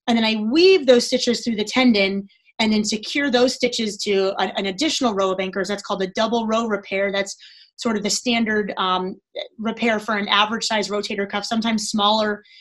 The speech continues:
tears can, can, we can just do a single anchor, but it's the same concept of sewing stitches through the tendon and then anchoring it with, um, a, a, a biocomposite,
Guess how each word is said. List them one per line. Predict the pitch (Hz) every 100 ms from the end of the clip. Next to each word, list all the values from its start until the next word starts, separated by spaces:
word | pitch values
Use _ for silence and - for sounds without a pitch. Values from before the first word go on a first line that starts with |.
| _
tears | - 226 214
can, | - 214 214
can, | 214 208 202 - - 294
we | 233
can | 220 220
just | 214
do | 214
a | 196
single | - 277 240 196
anchor, | 190 196 190 - - -
but | 247
it's | 247
the |
same | 240 262 247
concept | 247 240 233 -
of | 196
sewing | - - 269 262 262 254
stitches | - 262 247 226 185 - _ _ _ _ -
through | 254 277 320 349 349 220
the |
tendon | 247 240 226 214 208 208 208 _
and | 214 214
then | 214 208 214 - 233
anchoring | 240 226 226 214 208
it | 202 208
with, | 220 208 202 196 -
um, | 190 190 190 185 - - _ _
a, | 202
a, | 208 208 214
a | 208 185 - -
biocomposite, | 226 240 247 220 - 220 208 208